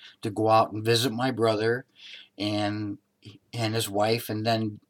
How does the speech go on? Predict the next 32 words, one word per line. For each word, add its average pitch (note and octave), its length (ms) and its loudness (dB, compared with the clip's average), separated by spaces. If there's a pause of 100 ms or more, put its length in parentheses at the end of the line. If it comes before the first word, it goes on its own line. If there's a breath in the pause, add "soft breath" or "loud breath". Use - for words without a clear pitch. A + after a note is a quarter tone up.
my G#2 200 0
brother A#2+ 360 2
and G#2 120 -2
I G#2+ 160 0
went A2 220 -4
up G#2+ 180 -4
hiking C3 400 0
in G2+ 160 -4
New G2 140 -4
Hampshire. G#2 580 -6 (640 loud breath)
There, B2+ 520 2 (180)
I G#2 500 -2 (220)
met A#2 380 0
a G2+ 120 -4
lot A2 260 2
of A2+ 100 -6
great B2+ 280 -2
people. A#2+ 500 -4 (220)
I G#2 120 0
ended G#2 300 -4
up A#2 200 -4
working G#2+ 720 2 (360 loud breath)
for G2 680 -2 (140)
the G#2+ 120 -8
Pinkham A2+ 460 -2
Notch G#2 400 -2
facility G#2 880 -2 (500 soft breath)
for G#2 120 -8
the G2 100 -6
Appalachian G2+ 600 -6
Mountain G2 300 -4
Club. A2+ 340 -2